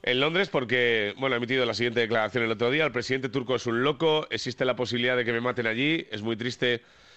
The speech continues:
que esto afecte a mi carrera porque quiero ayudar a mi equipo a ganar, pero por este loco maníaco o dictador ni siquiera puedo salir de los Estados Unidos y hacer mi trabajo". Así que, bueno, ya sabéis que hay muchas críticas en el pasado a,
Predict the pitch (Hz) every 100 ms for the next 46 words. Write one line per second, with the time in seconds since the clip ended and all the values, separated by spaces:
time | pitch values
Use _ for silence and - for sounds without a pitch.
0 | - - 120 127 117 123 127 123 117 123
1 | 156 123 107 107 120 120 120 123 127 120
2 | 123 131 143 165 202 175 175 196 208 -
3 | - - _ - 120 131 147 147 151 139
4 | 127 123 156 123 127 - 120 123 135 143
5 | 143 151 160 - - 120 104 104 131 135
6 | 123 135 127 123 127 117 104 123 123 113
7 | 123 131 113 107 101 90 80 71 80 80
8 | 95 - - - - - - - - -
9 | - - 127 123 117 123 127 123 127 -
10 | 131 127 123 120 120 120 113 117 117 113
11 | 117 131 120 117 113 117 113 120 123 117
12 | 113 113 113 110